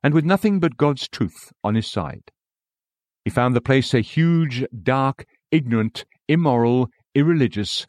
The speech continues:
manufacturing town. He left it shaken to the core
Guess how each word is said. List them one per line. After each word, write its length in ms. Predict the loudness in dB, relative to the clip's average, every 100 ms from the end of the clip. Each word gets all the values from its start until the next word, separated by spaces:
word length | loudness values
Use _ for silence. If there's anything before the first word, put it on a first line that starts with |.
| _
manufacturing 800 | -4 0 0 -2 -6 -6 -8 -8
town. 320 | -8 -12 -12 -20 _ _ _ _ _ _ _ _ _ _
He 80 | -2
left 300 | 0 0 0
it 240 | -4 -6 -20 _ -16
shaken 420 | -2 0 0 -2
to 120 | 0
the 100 | -2
core 400 | -2 -2 -2 -4